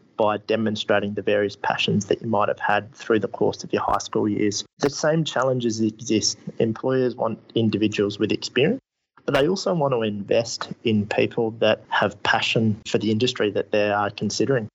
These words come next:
That's, I think, where the, the programs like F one in schools, subs in schools play a critical role in being able to demonstrate to industry and to a prospective employer in the coming years, or as you're ready to sort of look for your,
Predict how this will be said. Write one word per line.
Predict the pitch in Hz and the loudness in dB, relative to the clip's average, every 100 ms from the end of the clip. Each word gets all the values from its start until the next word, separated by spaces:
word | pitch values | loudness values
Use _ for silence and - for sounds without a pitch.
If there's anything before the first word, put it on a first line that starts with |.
| - | 0
That's, | 131 - | 0 0
I | - - | 0 0
think, | 143 - 151 | 0 -2 -2
where | - 117 113 110 101 _ _ | 0 0 2 2 -2 _ _
the, | - 110 | 0 0
the | - | -2
programs | - - 110 113 113 104 101 | -12 -4 -2 0 0 -2 -4
like | 110 104 - | 0 0 0
F | 123 131 | -4 -2
one | 117 | 0
in | 107 104 | 0 -2
schools, | - 110 107 104 104 - | -2 0 0 0 -6 -10
subs | - - 104 - | -4 0 0 0
in | 110 | 0
schools | 101 - 107 107 | 0 0 0 0
play | - - 113 | -4 -2 -2
a | 107 | -2
critical | - 131 139 - 117 | -2 -2 -2 -2 -2
role | 107 104 110 110 | 0 0 0 0
in | 104 101 110 | 0 -2 -2
being | 120 120 | -2 0
able | 135 143 | 0 -2
to | |
demonstrate | 120 - 110 117 110 - 104 104 - | -4 -2 0 -2 -4 0 2 2 0
to | 165 165 | 2 2
industry | 127 107 - 127 180 - | 2 -2 -2 0 0 -2
and | - 113 | -2 -2
to | - 135 | 0 0
a | 123 110 107 _ | 2 0 -2 _
prospective | - - 117 - 107 | -4 0 0 0 0
employer | 101 104 - 113 110 98 - | 0 -2 -2 0 0 -4 -2
in | 123 | 0
the | 107 | 0
coming | - 110 110 | 0 -2 0
years, | 107 123 123 101 | 0 0 0 0
or | 101 104 - - | -2 -2 -6 -6
as | 120 | -4
you're | 110 | 0
ready | 113 117 120 | 0 0 0
to | 113 117 | -2 -6
sort | - 110 | -2 0
of | 107 - | 0 -2
look | 120 120 123 | 0 0 -2
for | - 117 | -4 0
your, | 107 101 | 2 0